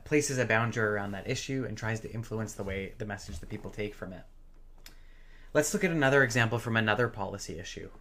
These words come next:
Uh, so we know, uh, this winter, Argentina recently legalized abortion. Um, and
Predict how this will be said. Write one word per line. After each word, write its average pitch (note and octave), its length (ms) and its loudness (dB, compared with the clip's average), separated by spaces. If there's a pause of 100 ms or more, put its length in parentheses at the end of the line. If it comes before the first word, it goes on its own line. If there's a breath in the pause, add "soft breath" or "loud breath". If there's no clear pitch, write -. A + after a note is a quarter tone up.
Uh, G#2+ 160 -6
so G2+ 160 -6
we A2+ 120 -2
know, B2+ 420 4
uh, G2+ 340 -4 (280)
this B2 260 -4
winter, D3 420 2
Argentina B2+ 680 0 (280 loud breath)
recently B2 380 0
legalized G#2 540 -2
abortion. B2 480 0 (720 loud breath)
Um, A2+ 500 0 (220)
and A#2 500 0